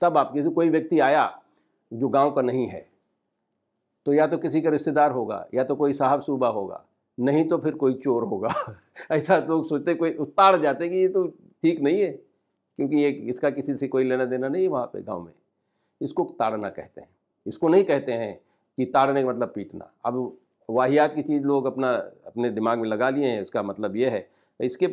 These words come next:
इसके पीछे जो है तुलसी बाबा जो हैं बहुत, रामचरितमानस को मैं सोचता हूँ कि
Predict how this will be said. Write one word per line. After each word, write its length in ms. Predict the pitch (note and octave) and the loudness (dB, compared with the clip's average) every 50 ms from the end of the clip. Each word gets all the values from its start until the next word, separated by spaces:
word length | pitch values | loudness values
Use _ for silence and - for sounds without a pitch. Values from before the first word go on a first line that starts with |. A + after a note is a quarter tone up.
| B2 A#2 | -2 -4
इसके 240 | C3+ C3 C3 - F3+ | -6 -4 -2 0 0
पीछे 380 | F3 F#3 - D3+ C#3 C#3+ - F#3 | 0 0 0 -4 -2 0 0 2
जो 160 | F3 E3+ D#3+ | 2 2 2
है 80 | E3 E3 | 2 0
तुलसी 520 | - - - _ _ B2+ B2 A#2+ - D#3+ | -2 -6 -16 _ _ -6 -4 -2 -2 0
बाबा 260 | C#3 C#3 C3 D3 C#3+ | 0 2 2 2 2
जो 120 | C#3+ D3 C#3 | 2 2 0
हैं 140 | C#3 C#3+ | 0 0
बहुत, 300 | B2+ A#2+ B2 C3+ C#3+ - - _ _ _ _ _ _ _ _ _ _ _ _ _ _ _ _ _ _ _ _ _ - | 0 0 0 0 -2 -4 -12 _ _ _ _ _ _ _ _ _ _ _ _ _ _ _ _ _ _ _ _ _ -8
रामचरितमानस 920 | F2+ F#2 G2+ B2+ C#3 C#3+ C#3+ D3 C3+ C3+ A2+ A#2 A2+ A#2+ C3 C#3 C3 - | -4 -2 2 2 2 2 2 0 0 0 0 -2 0 0 0 -2 -4 -6
को 360 | - - B2+ A2+ A2 G#2+ A2 | -6 -4 -4 -2 -2 -2 -4
मैं 240 | G#2 A2+ B2 B2+ B2 | -2 -2 0 -2 -2
सोचता 380 | B2 - - B2 A2 - - C3+ | -4 -6 -8 -8 -6 -4 -2 -2
हूँ 220 | A#2+ B2 C3 C3 | -2 -2 -2 -4
कि 380 | B2+ C3 A#2 A#2 A#2 A2+ - | -4 -4 -4 -2 -4 -4 -6